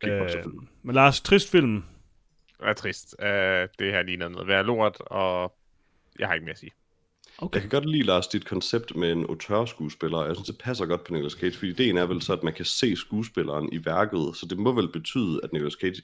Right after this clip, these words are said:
Speaker 1: ikke kan spille skuespil. <laughs>
Speaker 3: Mm, det har du til dels ret i den betragtning. Men, men,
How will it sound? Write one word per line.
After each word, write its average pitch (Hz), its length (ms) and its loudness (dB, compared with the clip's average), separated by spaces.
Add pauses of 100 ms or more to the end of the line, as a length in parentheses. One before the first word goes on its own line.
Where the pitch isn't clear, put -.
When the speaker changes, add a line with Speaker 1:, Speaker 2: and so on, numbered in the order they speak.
Speaker 1:
ikke 92 220 -2
kan 87 80 -10
spille - 220 -10
skuespil. - 560 4
<laughs> - 0 - (960)
Speaker 3:
Mm, 113 680 -4 (400)
det 175 280 6 (120)
har 131 260 4
du 123 220 0
til 120 140 -12 (100)
dels 127 320 0
ret 107 120 4
i 104 40 -2
den 95 160 -2
betragtning. - 460 -10 (600)
Men, 113 200 2
men, 117 140 8